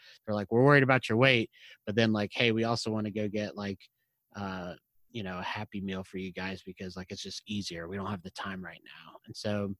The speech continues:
there was a little inconsistency on that standpoint. Um, but m-, m-, by and large, like, it wasn't anything that I would attribute to a tremendous amount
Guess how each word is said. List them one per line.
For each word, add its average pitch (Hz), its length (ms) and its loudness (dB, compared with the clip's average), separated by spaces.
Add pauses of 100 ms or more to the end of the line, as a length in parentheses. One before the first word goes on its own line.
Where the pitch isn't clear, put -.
(280)
there 117 100 4
was 147 200 8
a 147 60 6
little 143 220 8
inconsistency 123 840 0
on 101 140 0
that 127 240 2
standpoint. 113 720 -2 (360)
Um, 101 460 -2 (560)
but 110 220 4
m-, 113 140 -2 (120)
m-, 101 140 -12 (160)
by 143 200 8
and 127 120 6
large, 120 360 6
like, 104 200 0
it 107 80 0
wasn't 110 360 4
anything 104 500 0
that 104 120 -2
I 104 80 0
would 98 160 -2
attribute 98 520 -2
to 90 320 -4 (100)
a - 60 -20
tremendous 147 400 4
amount 104 400 0